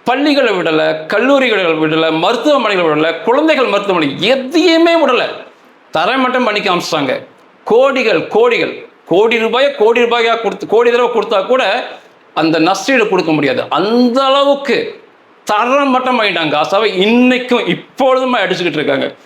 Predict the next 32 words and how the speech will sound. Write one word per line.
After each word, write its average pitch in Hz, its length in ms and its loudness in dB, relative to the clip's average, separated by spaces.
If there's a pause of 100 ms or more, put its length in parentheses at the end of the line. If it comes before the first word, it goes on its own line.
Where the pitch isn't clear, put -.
(180)
அவங்க 147 160 0
என்ன 165 220 -2
பயந்துகிட்டாங்களா? 170 680 0 (500)
இஸ்லாமிய 220 400 -2
நாடுகள் 175 320 0
அவ்வளோ 175 220 2
இருக்கு, 170 500 -2 (280)
அஹ் 160 140 -2
அரபு 220 280 0
நாடுகள் 180 320 0
இவ்வளோ 180 80 0
இருக்கு, 180 180 0
சேர்ந்து 226 440 2
வருவாங்களா, 226 420 0
பயப்படுறாங்களா? 175 640 0 (800)
அந்த 147 200 2
காசாவை 247 640 0
அடிக்கிற 208 340 0
அதே 180 180 0
சமயத்துல 185 580 0
லெபனானை 196 360 -2
போய் 190 120 0
அடிச்சாங்க. 139 460 0
ஒரே 220 300 2
ஒரு 208 240 2
மாசம் 180 300 0
தான் 175 160 0
அடிச்சாங்க. 131 380 -4 (420)
நேத்து 208 300 0
கொடுத்துருக்காங்க. 202 480 0
இப்போ 156 340 0
வரைக்கும் 220 320 0